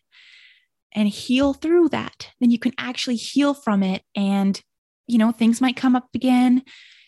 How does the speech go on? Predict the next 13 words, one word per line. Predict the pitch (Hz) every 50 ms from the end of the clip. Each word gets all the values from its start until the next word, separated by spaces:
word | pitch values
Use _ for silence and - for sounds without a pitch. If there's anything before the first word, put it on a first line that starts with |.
| _
You | _ 220
might | 208 220 220 214
have | 220 220 214 220
other | 220 220 220 - _
issues | 247 240 - - 269 269 262 262
from | - 254 247
that, | 247 240 233 - - _ _ _ _ _ _ _ _ _ _ _ _ _ _ _ - -
that | 254 233
horrible | - 247 240 247 226 233 240
cut | 233 - - 240 247 -
and | 240 - -
injury. | 233 247 233 214 226 240 240 233 240 240 247 247 - - - - - - - _ _
And, | - 226 220 220 220 220 220